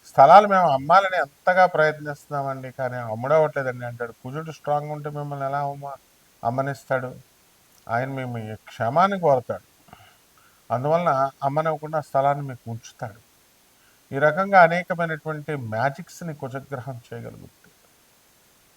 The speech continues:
కాబట్టి అటువంటి కుజగ్రహము మనకి జనవరి పదిహేను, రెండు వేల ఇరవై ఆరో సంవత్సరం నుంచి మకర రాశి ప్రవేశం చేయడం, అలాగే మనకి ఫిబ్రవరి ఇరవై నాలుగో తేదీ వరకు కూడా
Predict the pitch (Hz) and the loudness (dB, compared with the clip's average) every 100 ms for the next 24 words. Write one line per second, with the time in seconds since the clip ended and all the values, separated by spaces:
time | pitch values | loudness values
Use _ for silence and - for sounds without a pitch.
0 | _ 113 127 147 120 131 156 165 147 123 | _ -12 -10 -8 -8 -8 -8 -8 -10 -10
1 | 123 - - 117 135 139 135 160 170 196 | -14 -20 -16 -12 -12 -10 -10 -6 -8 -8
2 | _ - 123 120 123 117 117 120 139 143 | _ -14 -10 -10 -12 -12 -8 -6 -6 -6
3 | - 123 131 151 170 _ _ _ _ - | -10 -12 -10 -10 -12 _ _ _ _ -10
4 | 113 143 165 165 151 151 147 139 131 - | -6 0 2 2 0 2 4 4 2 -6
5 | 131 - 147 147 147 147 170 - _ _ | -10 -10 -10 -8 -10 -12 -16 -18 _ _
6 | 113 117 - 135 147 139 _ - 123 127 | -12 -6 -2 0 0 0 _ -10 -8 -10
7 | 131 127 - 127 151 - _ _ _ _ | -14 -16 -10 -6 -8 -10 _ _ _ _
8 | _ _ _ - 143 180 180 135 123 _ | _ _ _ 4 6 6 6 0 -2 _
9 | _ _ _ - - 151 156 156 131 135 | _ _ _ -16 -12 -2 0 0 -2 2
10 | 170 208 196 170 170 180 175 180 190 180 | 6 6 6 4 4 6 4 4 -2 -2
11 | 165 165 160 - 151 151 156 | -4 0 -2 -2 -10 0 4